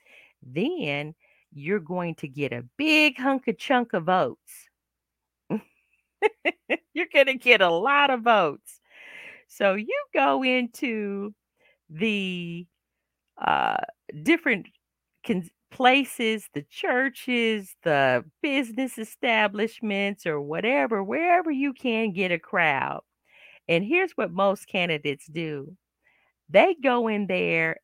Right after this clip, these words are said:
and say whatever is popular to say.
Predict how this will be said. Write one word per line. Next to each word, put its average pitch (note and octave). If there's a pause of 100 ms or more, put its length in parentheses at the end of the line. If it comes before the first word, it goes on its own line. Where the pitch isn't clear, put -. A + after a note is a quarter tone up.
(180)
and D3
say G3+
whatever D4+ (800)
is D#3 (100)
popular D3
to -
say. -